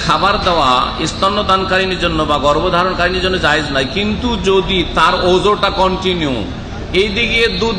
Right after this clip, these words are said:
দেওয়া শেষ হয়নি, ছয় মাস, এক বছর দুধ দেওয়া শেষ হয়নি,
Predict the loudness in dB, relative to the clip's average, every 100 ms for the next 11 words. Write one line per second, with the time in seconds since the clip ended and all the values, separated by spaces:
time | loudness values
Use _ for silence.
0 | 2 4 4 2 0 2 2 2 0 0
1 | 0 0 0 0 2 2 2 0 0 -2
2 | -2 0 0 0 0 2 2 2 -2 0
3 | 0 0